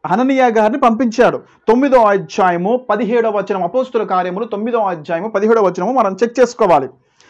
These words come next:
అక్కడ పౌలు గారు బాప్తీసం తీసుకున్న సంగతి మనకు స్పష్టంగా కనబడుతుంది. అయితే అక్కడ ఉపయోగించిన మాట ఏంటి? పరిశుద్ధాత్మను పొందుకోవడానికి పౌలు గారిని, పౌలు గారు పరిశుద్ధాత్మ పొందుకోవడానికి ఎవరిని ఉపయోగించుకున్నాడు? దేవుడు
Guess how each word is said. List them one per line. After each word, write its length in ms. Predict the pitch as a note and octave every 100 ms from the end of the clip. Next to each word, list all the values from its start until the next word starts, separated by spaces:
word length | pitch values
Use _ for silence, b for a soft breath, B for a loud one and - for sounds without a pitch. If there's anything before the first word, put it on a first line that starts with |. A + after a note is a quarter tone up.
| b b
అక్కడ 220 | B3+ D4
పౌలు 300 | C4+ A3+ C4
గారు 220 | D4 C#4 B3
బాప్తీసం 500 | A3 A#3+ C4+ B3+ A#3+
తీసుకున్న 360 | A#3 - A3+
సంగతి 320 | - G3+ A#3
మనకు 200 | A3 G#3+
స్పష్టంగా 460 | C#4 G#3 F#3+ G#3+ G#3
కనబడుతుంది. 680 | F#3+ F3+ F#3+ F3+ E3 E3+ F#3+
అయితే 200 | F3 F#3+
అక్కడ 140 | A3
ఉపయోగించిన 480 | G3+ F#3+ A#3+ A#3 A3+
మాట 260 | G#3+ G#3 G#3
ఏంటి? 380 | A3 B3+ E4 C#4+ _ _ _ _ _ _ _ _ _
పరిశుద్ధాత్మను 680 | G3+ G#3+ C#4 G3+ A3 B3+ B3+
పొందుకోవడానికి 580 | A#3+ A3+ A3+ A#3+ A#3 A3+
పౌలు 280 | A3+ G#3+ A#3+
గారిని, 520 | B3 A#3 A3+ G#3 D#3 - _ _ _ -
పౌలు 200 | G#3 B3
గారు 160 | B3
పరిశుద్ధాత్మ 540 | A#3 G#3 F3+ G#3+ A3+ A3+
పొందుకోవడానికి 580 | A3+ A3+ B3 A#3+ A#3 G#3+
ఎవరిని 240 | A3+ D#4+
ఉపయోగించుకున్నాడు? 560 | D#4 C#4+ B3 G#3 G3+ F3+
దేవుడు 400 | F3+ D#3+ C3+